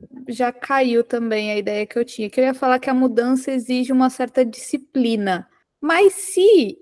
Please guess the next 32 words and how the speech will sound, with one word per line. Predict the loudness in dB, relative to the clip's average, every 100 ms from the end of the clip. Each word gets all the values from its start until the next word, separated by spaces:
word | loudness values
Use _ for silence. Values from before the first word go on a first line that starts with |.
| 2
eu | 4
tô | 4 2
me | 2 0
transformando | -2 -2 -4 -6 -4 -4
independente | -2 -2 0 -2 -2 -2 0 0 -2 -4 -4 -6 _ _ _ -6
do | -2 0
que | 0
eu | -2
tô | -2
fazendo, | -2 -2 0 0 0 0
então | -2 -2 -2 -2 -4 _ _ _ -2
a | 2
mudança | 4 4 4 2
só | 0 2
vai | 4 4
exigir | 4 2
uma | 0 0
disciplina | -2 -8 -4 -2 -2 -2
se | -4
você | -4 -4 -4 -8 _
tem | 2 2 0 -8 -12 _ _ _
o, | -4 -4 -2 4 6
o |
objeto | 6 4 2 0 -2
certo | -4 2 2 0 -4
do | -4 -4
que | -4
você | -4 -4 -6
quer | -6 -6
se | -8 -6
transformar, | 0 0 0 -2 0 0 0
talvez. | -6 -4 -6 -6 -14